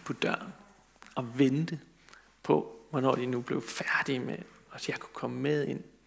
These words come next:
Jeg kan tydeligt huske, at jeg har siddet der og kigget på døren og ventet på, at den åbnede.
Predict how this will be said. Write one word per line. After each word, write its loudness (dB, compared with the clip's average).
Jeg -8
kan -8
tydeligt 8
huske, 4
at 4
jeg 2
har 0
siddet 0
der 0
og -8
kigget 2
på -2
døren 0
og 0
ventet 4
på, -2
at 0
den -2
åbnede. 0